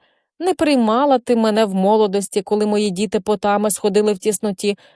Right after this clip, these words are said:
то не треба мені й тепер твоєї гостинності. Чи ти не знала, що як собі постелиш, то так і виспишся?" Може, по-християнськи так і не треба чинити, і треба прощати.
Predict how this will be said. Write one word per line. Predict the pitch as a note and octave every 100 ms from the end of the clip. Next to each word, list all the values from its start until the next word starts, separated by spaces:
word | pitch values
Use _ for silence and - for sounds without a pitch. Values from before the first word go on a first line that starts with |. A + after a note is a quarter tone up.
| _
то | -
не | G#3+
треба | G3 G3 G3+
мені | G#3 G#3
й | G#3+
тепер | - A3+ D#4+ F4
твоєї | - F3+ F3+ F3
гостинності. | E3+ G3 - F#3+ E3 D#3+ - D#3 - _ _ _
Чи | - A#3+
ти | A#3+
не | A#3
знала, | G3+ G#3+ C4 F4+ C#4 -
що | -
як | A#3+ G#3
собі | - A3+
постелиш, | F#3 G#3+ - F#3 F3+ G#3+ - _
то | -
так | F#3+ G#3+ A3+
і |
виспишся?" | F#3+ G3+ - E4 - - E3+ - _ _ _ _ _ _ _
Може, | E4 D4+ A#3+
по-християнськи | - G3 G3+ G3+ F#3+ G#3+ B3+ B3 G3+
так | G3+ G3+
і | G3+
не | F#3+
треба | A#3+ D4+ F3+
чинити, | - F#3+ A3+ G3+ F3
і | F3
треба | - F#3 F3+
прощати. | - F#3+ - C4+ A3+ - -